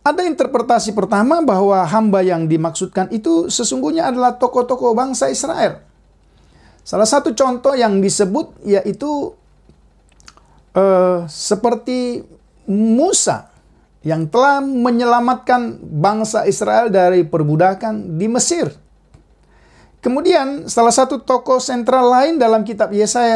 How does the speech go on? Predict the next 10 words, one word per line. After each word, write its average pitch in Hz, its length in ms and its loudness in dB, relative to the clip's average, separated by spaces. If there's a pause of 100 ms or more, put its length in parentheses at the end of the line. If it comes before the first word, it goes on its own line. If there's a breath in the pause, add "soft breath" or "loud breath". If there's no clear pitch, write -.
secara 208 320 -2
khusus 220 560 -2 (480 soft breath)
itulah 311 400 0
Kores 311 560 2 (160)
yang 214 240 4
bisa 277 160 2
kita 311 240 0
baca 277 320 0
dalam 190 480 2 (480 loud breath)
pasal 285 480 0